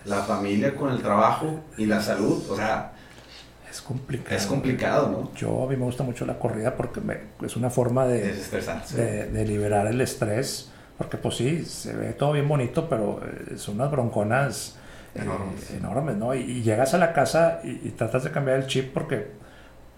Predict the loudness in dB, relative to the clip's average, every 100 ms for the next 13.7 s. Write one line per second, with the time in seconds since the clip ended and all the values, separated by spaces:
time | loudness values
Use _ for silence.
0 | -18 -6 -6 -6 -6 -4 -2 -4 -4 -2
1 | -2 -2 0 0 0 0 -2 -2 -4 -4
2 | -6 -14 -18 -20 -20 -14 -14 -14 -18 -20
3 | -20 -18 -16 -14 -12 -6 -2 0 0 0
4 | -2 -4 -10 -14 -6 -2 0 0 0 0
5 | -4 0 4 6 6 0 -8 -16 -2 4
6 | 6 8 6 2 2 0 0 -2 -6 -12
7 | -18 -18 -18 -18 -8 -4 -2 -2 0 4
8 | 6 4 4 4 6 4 0 -4 -4 -2
9 | -2 -2 -4 -2 0 0 0 -2 -2 -2
10 | -4 -6 -6 -2 0 0 -2 -2 0 0
11 | 0 -2 -4 -4 -4 -6 -18 -20 -20 -10
12 | -10 -6 -6 -4 -6 -4 -6 -6 -6 -8
13 | -10 -10 -10 -14 -10 -8 -8